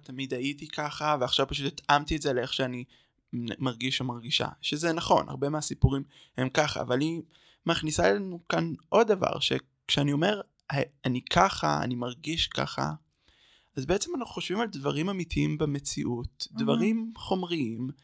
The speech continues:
Speaker 1: וזה שהחומר הזה מסב לנו אושר, זה לא, אה, בושה, זה חלק ממי שאנחנו, זה
Speaker 2: כן, אני גם חושבת שיש פה אמירה מאוד חזקה על רצון,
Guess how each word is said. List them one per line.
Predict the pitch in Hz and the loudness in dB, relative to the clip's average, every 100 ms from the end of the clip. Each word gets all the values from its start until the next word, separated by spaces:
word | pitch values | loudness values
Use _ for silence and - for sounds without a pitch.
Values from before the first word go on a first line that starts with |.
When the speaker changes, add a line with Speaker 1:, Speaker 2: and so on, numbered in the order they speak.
| _ _ _ - | _ _ _ -20
Speaker 1:
וזה | 123 143 147 143 139 - _ _ _ _ 135 156 | -2 0 0 -2 -6 -8 _ _ _ _ 0 2
שהחומר | 220 226 - 160 190 | 2 2 4 4 4
הזה | 180 143 | 0 0
מסב | 135 - 147 | 0 0 0
לנו | 170 170 | 0 0
אושר, | 143 - 175 - 151 151 165 - _ _ _ | 2 4 4 2 2 2 0 -10 _ _ _
זה | - 131 135 | -8 0 2
לא, | 139 165 233 | 4 4 4
אה, | 349 311 156 143 - | 2 0 -2 -6 -8
בושה, | 127 143 - - 62 - | 2 2 4 2 2 0
זה | - 147 71 - - _ _ _ - - | -2 0 0 0 -6 _ _ _ -16 -10
חלק | - 139 160 185 - | 0 2 2 -2 -8
ממי | 208 214 | -6 -2
שאנחנו, | 233 320 226 - - - - | -2 0 -2 -4 -10 -12 -12
זה | 147 135 - - - - 165 _ _ _ _ | -8 -8 -8 -12 -16 -20 -20 _ _ _ _
Speaker 2:
כן, | 247 277 | -6 -2
אני | 240 220 | -2 -2
גם | 220 | -6
חושבת | 214 202 240 330 | -6 -4 -2 -2
שיש | 240 233 | -2 -2
פה | - | -2
אמירה | 285 220 233 | -2 0 0
מאוד | 226 | 0
חזקה | 214 254 208 - | -2 -6 -6 0
על | 220 | 2
רצון, | 226 190 - 196 196 | 2 -2 -2 0 2